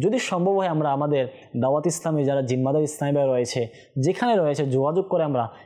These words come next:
একটা করে সদকা বক্স ঘরে নিয়ে যাই। জি হ্যাঁ, সকাল সন্ধ্যায় সদকা করার অনেক ফজিলত রয়েছে। সদকা বান্দার সত্তরটা বিপদকে, সত্তরটা বালা মুসিবতকে দূর করে, মানে সদকাকে অতিক্রম করে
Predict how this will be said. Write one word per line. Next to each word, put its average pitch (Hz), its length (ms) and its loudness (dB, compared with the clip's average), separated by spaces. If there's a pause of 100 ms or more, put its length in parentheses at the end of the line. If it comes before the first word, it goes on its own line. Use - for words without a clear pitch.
(100)
একটা 196 240 -4
করে 214 160 2
সদকা 170 380 -2
বক্স 170 220 0
ঘরে 113 200 0
নিয়ে 107 200 0
যাই। 101 200 -2
জি 110 120 0
হ্যাঁ, 98 200 -4 (320)
সকাল 170 380 -2
সন্ধ্যায় 180 400 0
সদকা 151 360 -6
করার 151 280 -2 (280)
অনেক 233 360 2
ফজিলত 151 440 0
রয়েছে। 120 320 2
সদকা 180 640 -2 (420)
বান্দার 160 480 0
সত্তরটা 180 680 -4
বিপদকে, 139 680 -2
সত্তরটা 180 560 -2
বালা 147 320 -2
মুসিবতকে 196 500 0
দূর 151 180 0
করে, 101 220 -2 (440)
মানে 131 140 0
সদকাকে 180 500 -2
অতিক্রম 196 540 0
করে 143 340 0